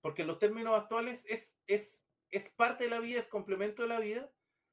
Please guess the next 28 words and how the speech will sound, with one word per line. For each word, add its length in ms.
pero 220
con 160
los 180
mismos, 340
el, 180
el 180
mismo 360
potencial 520
beneficioso 800
de, 240
de 160
poder 300
crecer, 500
de 100
poder 240
desarrollarte, 1000
de, 300
de, 200
de 120
poder 260
ampliar 360
tus 120
horizontes, 680
pero 200
también 280
el 80
mismo 320
potencial 760